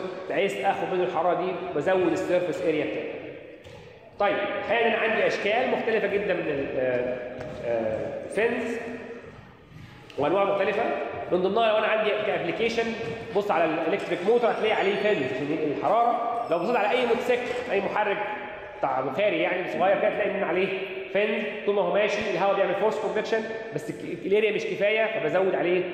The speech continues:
اسطح، مفيش تبريد بالميه. الدفايه عندك في البيت ما هي عباره عن، عباره عن فنز، صف-، السيرف بتاعها كبير عشان تزود، راتيل العربيه نفس الكلام، كل دول ابلكيشنز على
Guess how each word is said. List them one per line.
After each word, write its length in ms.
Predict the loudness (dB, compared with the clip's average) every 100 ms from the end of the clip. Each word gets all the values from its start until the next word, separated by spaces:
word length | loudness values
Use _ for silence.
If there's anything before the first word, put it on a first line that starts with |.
| -2
اسطح، 320 | -2 0 -2
مفيش 140 | -2 -4
تبريد 220 | -4 -4
بالميه. 380 | 0 2 2 0 -6 -8 -12 -4
الدفايه 320 | -4 0 0
عندك 360 | 2 0 0 -2
في 140 | -2
البيت 480 | 0 2 2 0 0
ما 60 | 2
هي 140 | 2
عباره 260 | 2 2 2
عن، 160 | 0
عباره 340 | -2 -2 0 0
عن 340 | 0 -2 -4 -6 -10 -6 0
فنز، 380 | 2 0 -2 -4 -8 -10 -14 -16 -18 -20 -20 -20 -8
صف-، 400 | -4 -2 -4 -4
السيرف 300 | -2 0 0
بتاعها 280 | -2 -2 -4 -4
كبير 200 | 0 0
عشان 220 | 0 -2
تزود، 280 | 2 2 2 -2 -6 -8 -2
راتيل 180 | 2 2
العربيه 520 | 2 2 2 2 2
نفس 180 | 2 0
الكلام، 640 | 0 2 2 2 0 -2 -4 -6 -8 -10 -12 -16 -18 -20 -4 0
كل 140 | 4
دول 500 | 6 6 4 0 0
ابلكيشنز 600 | 0 0 2 2 2 0
على 240 | 0 0